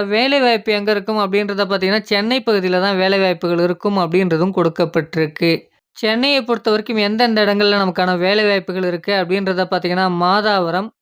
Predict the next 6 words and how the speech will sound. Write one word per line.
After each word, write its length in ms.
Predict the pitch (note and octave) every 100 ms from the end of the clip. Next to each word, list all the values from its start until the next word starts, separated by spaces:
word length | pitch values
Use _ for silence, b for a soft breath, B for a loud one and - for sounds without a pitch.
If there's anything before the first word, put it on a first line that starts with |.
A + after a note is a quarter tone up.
| _ _
பள்ளிக்கரணை, 840 | G3 G3+ A3+ A3+ - F3+ E3+ F3 G3+ - -
நாகல்கேணி, 920 | G3 G#3+ A#3 A#3+ G#3+ - G3 F3+ F#3 A3+ - _ _ -
ஆலாமதி, 760 | F3+ G#3+ A3 G3+ F3+ E3 G#3 B3+ - _ _ -
திருவேற்காடு, 880 | A#3+ B3+ A#3 G3+ F#3 F3+ E3+ E3+ G3 - _ G3+
விருகம்பாக்கம், 1000 | A3+ B3 B3 G#3+ F#3+ D#3+ D3+ - G3+ - _ _ -
பன்னூர், 520 | G#3 A3 A3 G3 A3+